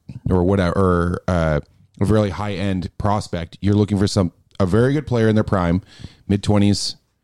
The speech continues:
uh, who's under contract. So, I mean, depending on what the return is, though, like, maybe,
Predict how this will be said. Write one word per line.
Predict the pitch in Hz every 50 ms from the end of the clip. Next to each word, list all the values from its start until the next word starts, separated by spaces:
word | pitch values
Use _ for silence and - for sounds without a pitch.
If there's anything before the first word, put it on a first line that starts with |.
| _ _ _ _ _ -
uh, | 92 92 90 90 87
who's | 82 101 92
under | 95 95 92 87
contract. | - 87 82 82 73 - 80 78 76 -
So, | - 95 90 82 80 76 - - - - - - - - _ _ _ _ _ _ _ _ _ -
I | 123
mean, | 120 120 117 110 104 92 - _ _ -
depending | - 113 - 117 120 123 123
on | 120 117
what | 113 107
the | - 107
return | 101 - - 107 104 104
is, | 98 82
though, | 95 92 92 92
like, | 90 87 - -
maybe, | 92 92 92 98 107 110 107 110 107 107 104 101 90 87